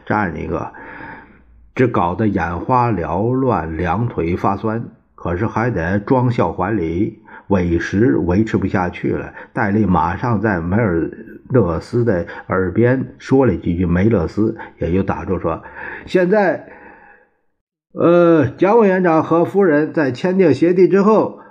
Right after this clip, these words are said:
还要参观，时间不太多了，因此今天的介绍到此为止，今后有机会再介绍吧。”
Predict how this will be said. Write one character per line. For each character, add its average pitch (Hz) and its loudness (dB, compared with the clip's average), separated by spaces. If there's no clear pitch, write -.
还 143 2
要 170 4
参 165 -2
观， 180 0
时 180 4
间 196 4
不 160 2
太 180 4
多 190 6
了， 190 2
因 185 4
此 170 2
今 214 2
天 202 6
的 175 2
介 180 6
绍 175 4
到 180 4
此 147 2
为 175 4
止， 156 4
今 202 4
后 185 6
有 156 4
机 175 2
会 175 2
再 160 2
介 165 2
绍 175 2
吧。” 160 -2